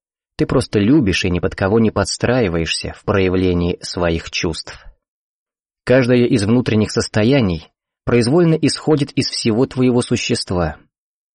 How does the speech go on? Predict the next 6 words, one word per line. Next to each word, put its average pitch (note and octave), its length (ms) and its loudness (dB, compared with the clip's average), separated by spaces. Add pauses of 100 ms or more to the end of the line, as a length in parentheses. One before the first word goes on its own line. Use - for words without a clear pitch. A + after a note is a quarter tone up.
(180)
Все, - 300 2
что A#2 180 -2
ты A2+ 120 0
чувствуешь A#2 640 0
или G#2+ 220 2
желаешь, G2 680 0